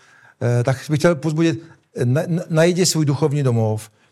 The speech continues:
Eh, prostě měj svůj do-, dobrý duchovní domov. Buď ho najdi, nebo ho můžeš mít tady, můžeš ho, nebo můžeš mít i jinde. To záleží na tobě.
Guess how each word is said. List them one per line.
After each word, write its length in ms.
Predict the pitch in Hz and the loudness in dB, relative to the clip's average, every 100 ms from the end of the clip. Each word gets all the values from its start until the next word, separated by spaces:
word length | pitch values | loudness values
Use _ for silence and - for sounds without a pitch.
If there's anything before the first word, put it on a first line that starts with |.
| _ _ _ _ | _ _ _ _
Eh, 680 | 113 117 117 117 117 117 151 | 0 2 2 2 0 -4 -6
prostě 600 | 139 143 - 165 156 147 | -4 -2 0 2 2 2
měj 340 | 147 143 165 170 | 0 0 2 0
svůj 200 | 170 151 | 0 0
do-, 160 | 139 | 0
dobrý 340 | 143 147 139 135 | 0 2 4 2
duchovní 340 | 123 135 127 | 0 0 2
domov. 300 | 120 110 110 | 2 0 0
Buď 140 | 123 | 0
ho 80 | 156 | 2
najdi, 680 | 147 147 147 143 139 131 131 | 2 2 2 2 2 0 -2
nebo 240 | 143 127 135 | -2 0 2
ho 100 | 139 | 2
můžeš 240 | 135 139 | 0 0
mít 120 | 143 | 0
tady, 440 | 139 131 131 127 123 | 2 2 2 2 0
můžeš 260 | 131 131 131 | 0 0 0
ho, 80 | 135 | 0
nebo 200 | 98 135 | 0 0
můžeš 260 | 131 139 | 0 0
mít 140 | 143 143 | 0 0
i 120 | 151 | 0
jinde. 400 | 135 127 120 117 - _ - _ _ _ - | 2 4 2 0 -8 _ -20 _ _ _ -2
To 300 | 131 135 131 | 2 4 4
záleží 300 | 135 135 139 | 2 2 0
na 60 | |
tobě. 480 | 139 131 123 117 120 | -2 0 2 2 0